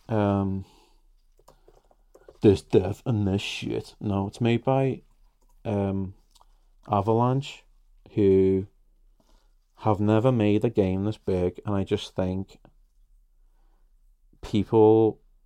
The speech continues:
all right, the last thing they worked on, people don't fucking pay attention.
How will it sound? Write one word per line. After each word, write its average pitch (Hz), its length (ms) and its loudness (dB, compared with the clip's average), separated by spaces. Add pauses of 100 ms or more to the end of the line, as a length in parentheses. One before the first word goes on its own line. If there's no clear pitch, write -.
all 104 80 2
right, 92 240 2 (160)
the 123 80 2
last 139 300 4
thing 147 180 2
they 151 100 2
worked 113 400 2
on, 135 340 0
people 123 240 -8
don't 147 220 -4
fucking - 300 -4
pay 131 140 2
attention. 113 500 -6